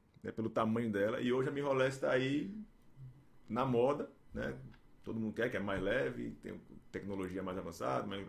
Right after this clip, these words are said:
qualidade, enfim. Lá. Então, essa câmera foi o que me motivou a me tornar fotógrafo, porque ela chegou, eu fiquei responsável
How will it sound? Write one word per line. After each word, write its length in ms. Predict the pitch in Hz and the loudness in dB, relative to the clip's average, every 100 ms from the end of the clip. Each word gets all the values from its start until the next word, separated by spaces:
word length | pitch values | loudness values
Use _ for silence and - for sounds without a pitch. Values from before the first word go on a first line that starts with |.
| 90 | -6
qualidade, 520 | 90 90 101 117 120 | -6 -4 -2 -2 -4
enfim. 280 | - 90 - - - - - - - | -8 -8 -8 -12 -18 -18 -18 -20 -16
Lá. 240 | - - 82 - | -6 -4 -4 -2
Então, 160 | 101 | 0
essa 320 | 92 180 - | 6 4 6
câmera 440 | 180 - 165 180 170 | 2 4 2 2 0
foi 140 | - | -2
o 20 | |
que 100 | 160 | -4
me 80 | 165 | -2
motivou 440 | 160 156 156 139 139 | 0 0 0 0 0
a 40 | |
me 60 | 147 | -2
tornar 240 | 147 143 | -4 -2
fotógrafo, 520 | 143 147 95 92 - - - | -4 -4 -2 -4 -6 -14 -12
porque 280 | 113 107 - | -6 -4 0
ela 220 | 113 113 | 0 2
chegou, 560 | 110 147 131 139 185 - - - - - - - - - | 2 0 2 2 0 -6 -20 -20 -20 -20 -20 -20 -12 -4
eu 100 | 113 | -2
fiquei 380 | 123 117 113 | 0 2 4
responsável 800 | 107 110 117 110 110 104 90 87 | 4 0 -4 -4 0 2 2 -2